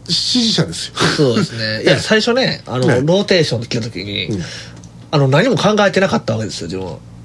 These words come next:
Speaker 1: はい。
Speaker 2: で、面白いっていうふうに思ってて。ただ、
Speaker 1: ああ。
Speaker 2: よくよく考えてみた、よくよく考えてみたら、
Speaker 1: はい。
Speaker 2: そら、大島さんを推した人からしたら、
Speaker 1: うん。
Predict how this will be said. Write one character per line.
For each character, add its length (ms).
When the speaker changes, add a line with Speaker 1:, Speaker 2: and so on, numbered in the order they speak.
Speaker 1:
は 100
い。 40
Speaker 2:
で、 60
面 160
白 280
い 180
っ 260
て 100
い 40
う 60
ふ 80
う 60
に 80
思 120
っ 20
て 120
て。 340
た 100
だ、 120
Speaker 1:
あ 80
あ。 100
Speaker 2:
よ 120
く 100
よ 120
く 40
考 240
え 140
て 80
み 120
た、 80
よ 40
く 560
よ 80
く 140
考 200
え 60
て 80
み 80
た 80
ら、 220
Speaker 1:
は 140
い。 40
Speaker 2:
そ 60
ら、 120
大 160
島 280
さ 180
ん 120
を 60
推 60
し 60
た 100
人 180
か 140
ら 80
し 80
た 100
ら、 340
Speaker 1:
う 80
ん。 160